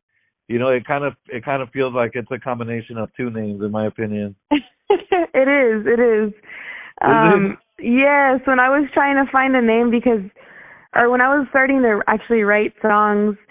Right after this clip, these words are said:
Speaker 2: um, my next, you know, thing was like, "Okay, what am I gonna call myself?" 'Cause I was like, "Nobody wants to hear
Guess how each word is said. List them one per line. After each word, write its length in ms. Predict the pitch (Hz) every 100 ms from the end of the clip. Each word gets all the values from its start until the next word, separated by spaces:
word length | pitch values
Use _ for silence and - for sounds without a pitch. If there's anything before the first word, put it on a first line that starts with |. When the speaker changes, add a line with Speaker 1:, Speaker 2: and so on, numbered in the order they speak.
| - - - _ -
Speaker 2:
um, 580 | 208 202 196 190 104 - - _ _ _ _
my 180 | - 214
next, 260 | 220 220 - -
you 120 | 214 214
know, 200 | 190 190
thing 200 | 220 220
was 160 | 208 190
like, 160 | 190
"Okay, 300 | 202 185 214
what 240 | 196 190 208
am 100 | 240
I 80 | 226
gonna 180 | 214 190
call 240 | 202 208
myself?" 500 | 220 208 196 196 190
'Cause 140 | 185 190
I 120 | 196
was 80 | 196
like, 140 | 202
"Nobody 300 | 208 240 262
wants 260 | 247 240 233
to 100 | 226
hear 400 | 202 220 208 202